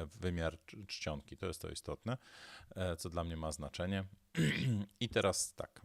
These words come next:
mm, może zacznę od tego, że, e,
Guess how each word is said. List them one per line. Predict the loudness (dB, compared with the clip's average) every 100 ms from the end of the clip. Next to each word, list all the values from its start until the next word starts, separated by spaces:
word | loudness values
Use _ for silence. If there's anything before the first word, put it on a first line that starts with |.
| -14 -8
mm, | -4 -4 -2 -2 -2 -4 -6 -14 -20 -20 -20 -2
może | 2 4
zacznę | 8 8 8 2
od | 4
tego, | 0 2 0 0 -4
że, | -6 -2 0 0 -2 -6 _ _ -10 -4
e, | -2 0 -2